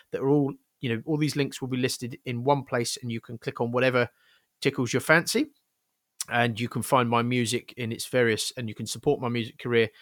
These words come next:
in v-, a v-, a whole range of different ways. And as I said at the start of the show, both my email address and this web address should be listed in the description of this podcast. And depending on which platform you are listening to it via,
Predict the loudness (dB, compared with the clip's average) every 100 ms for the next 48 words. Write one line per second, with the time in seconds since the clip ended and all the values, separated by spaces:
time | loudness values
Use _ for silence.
0 | _ -8 -8 -8 -6 -6 -6 -14 _ -6
1 | 0 0 2 2 2 -4 -6 -8 -8 0
2 | 4 4 0 _ -20 -12 -2 2 2 2
3 | 2 0 -4 _ -6 -4 4 4 6 0
4 | 2 4 2 0 -2 -2 0 -2 0 2
5 | 2 2 2 0 0 0 2 0 2 2
6 | 2 2 2 2 -10 -18 _ -2 2 2
7 | 2 0 -2 -8 -8 -6 -6 -6 -4 -4
8 | -4 -8 -6 -6 0 -2 0 -2 -2 -6
9 | -6 -2 -2 0 -4 -6 -6 -6 -8 -6
10 | -6 -4 -6 -6 -2 -2 -2 -6 -8 -8
11 | -4 0 0